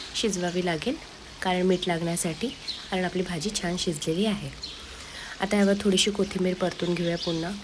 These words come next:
कोथिंबीर खूप भाजीला चव देते, म्हणून मी नेहमी कोथिंबीर जास्तीत जास्त वापरते. हे पहा,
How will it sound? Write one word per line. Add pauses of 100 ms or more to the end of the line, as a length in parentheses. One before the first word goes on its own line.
(140)
कोथिंबीर (120)
खूप (100)
भाजीला
चव
देते, (400)
म्हणून
मी
नेहमी
कोथिंबीर
जास्तीत
जास्त
वापरते. (1500)
हे
पहा,